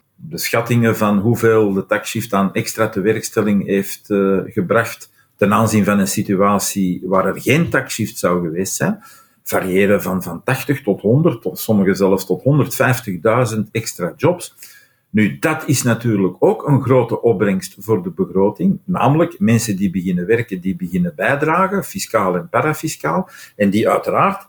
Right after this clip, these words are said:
niet meer moeten terugvallen op een werkloosheidsvergoeding of een andere vergoeding. En als je de taxshift zo bekijkt,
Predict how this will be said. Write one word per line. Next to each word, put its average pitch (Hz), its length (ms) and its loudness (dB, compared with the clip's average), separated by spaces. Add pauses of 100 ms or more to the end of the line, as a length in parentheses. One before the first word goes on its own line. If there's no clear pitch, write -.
(220)
niet 135 220 4
meer 110 220 4
moeten 95 240 0
terugvallen 143 540 2
op - 160 2
een 101 100 2
werkloosheidsvergoeding 123 1160 0
of 101 100 0
een 92 140 -2
andere 131 340 2
vergoeding. 80 500 -10 (380)
En 107 160 0
als 113 200 0
je 104 120 2
de 90 180 -4
taxshift - 580 -2
zo 135 340 2
bekijkt, 131 580 -2